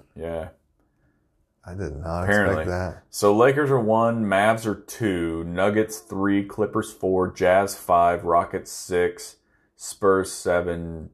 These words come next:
Speaker 1: T-Wolves eight.
Speaker 2: T-Wolves?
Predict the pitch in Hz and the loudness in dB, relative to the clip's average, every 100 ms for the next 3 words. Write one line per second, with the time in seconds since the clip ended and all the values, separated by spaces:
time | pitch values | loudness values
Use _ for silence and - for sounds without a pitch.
0 | - 104 98 87 80 80 - - 69 - | -10 -6 -2 0 0 0 -8 -12 -10 -10
1 | - - - _ _ _ _ _ _ _ | -12 -18 -20 _ _ _ _ _ _ _
2 | - 73 127 57 60 60 - - | -6 -2 -2 -2 -4 -4 -10 -20